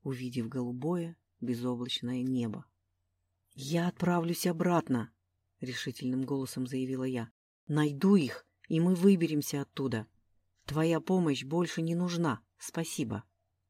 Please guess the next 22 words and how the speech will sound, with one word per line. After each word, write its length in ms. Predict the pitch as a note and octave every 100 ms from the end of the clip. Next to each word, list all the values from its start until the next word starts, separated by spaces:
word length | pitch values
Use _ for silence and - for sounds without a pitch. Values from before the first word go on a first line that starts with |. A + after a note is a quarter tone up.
| _ _ _ _ _
Я 240 | F#3 G3+ F3+
развернулась, 600 | D3+ D3+ E3 F3 D3+ C#3
даже 260 | D3 D3+
не 100 | D3
посмотрев 540 | D3+ D#3 E3 E3 F#3 -
на 60 |
него, 400 | D3 C#3+ C#3 C3 - _ _ _
не 120 | F3
совсем 400 | G3 F#3+ G#3+ F3+
понимая, 440 | F3+ G3 G3+ D#3+
как 240 | C3+ C#3+ -
смогу 300 | D#3+ D3 D#3
добраться 500 | D3 D3 D3+ C#3+ C#3+
до 120 | C#3+
того 340 | - C#3+ C#3+
острова, 400 | E3 F#3 C3+ B2
ведь 340 | A#2 B2 B2+ A#2+
даже 300 | C3+ C3 C3+
не 160 | D3+
знаю, 400 | D#3+ F3+ F#3+ D3
где 260 | C3 C3+ D#3
он, 240 | C3 A2